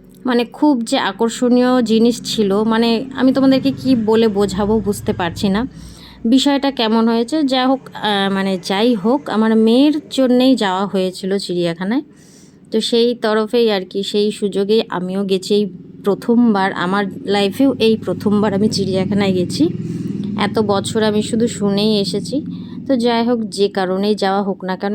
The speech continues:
আমারও দেখা হলো, আমার মেয়েরও, বাকি যারা সাথে ছিল সবারই দেখা হলো।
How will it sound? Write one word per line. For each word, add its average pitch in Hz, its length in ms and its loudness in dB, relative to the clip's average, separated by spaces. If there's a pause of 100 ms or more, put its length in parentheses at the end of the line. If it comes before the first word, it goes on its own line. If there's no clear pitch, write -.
আমারও 180 360 -4
দেখা 190 320 -4
হলো, 233 240 -2
আমার 190 220 -2
মেয়েরও, 190 480 -2 (760)
বাকি 240 340 0
যারা 214 280 0
সাথে 220 260 -4
ছিল 226 220 0
সবারই 185 440 -2
দেখা 196 340 -2
হলো। 214 260 2